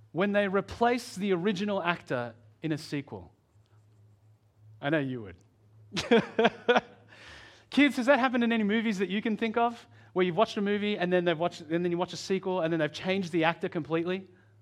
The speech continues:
of a certain character? Can you think of any? It's kinda hard to think of, right?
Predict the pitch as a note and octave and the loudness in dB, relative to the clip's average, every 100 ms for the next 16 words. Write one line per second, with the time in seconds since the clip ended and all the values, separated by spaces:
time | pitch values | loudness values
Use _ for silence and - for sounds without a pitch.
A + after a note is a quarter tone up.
0 | _ _ - D#3 D3+ E3+ D#3+ D#3+ D#3+ D#3+ | _ _ -8 -6 -4 -4 -2 -2 -2 -4
1 | F3+ - _ _ _ _ _ _ _ F3+ | -10 -10 _ _ _ _ _ _ _ -8
2 | - F3 F3 F3+ F#3 E3+ A#3 E3+ D3 C#3+ | -6 -4 -2 -2 -4 -6 -2 0 2 0
3 | C#3 C#3+ C#3 A#2 G#2 _ _ C#3 C#3 B2+ | -4 -8 -6 -8 -10 _ _ -2 -2 -2